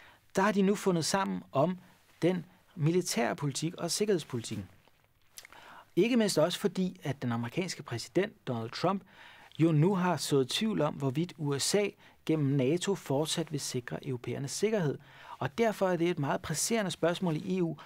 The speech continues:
og faktisk et af de spørgsmål, som de er enige om at rykke på og prøve at udvikle et fælles svar på. Så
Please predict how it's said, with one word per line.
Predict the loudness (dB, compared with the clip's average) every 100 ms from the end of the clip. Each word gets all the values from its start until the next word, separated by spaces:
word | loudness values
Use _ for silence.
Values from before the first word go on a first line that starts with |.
| -16 -18 _
og | 2 2 0 _
faktisk | -2 -2 -4 -4
et | -4
af | -4
de | -6
spørgsmål, | -2 -2 0 0 -2 -6 -14 -14
som | -4 -2 -2
de | 0 0
er | 0 -4
enige | 0 2 2 2 2
om | 0 -2 -6
at | -2
rykke | 0 -2 0
på | -2 -2 -8 -20 -8
og | -4 -4
prøve | 2 2 2
at |
udvikle | 0 0 2 0 -2 -8
et | -10
fælles | -2 -2 -2 -6
svar | -6 -2 -2 -2
på. | -6 -8 -12 _ -20 _ _ -20 -20 -12
Så | -4 -4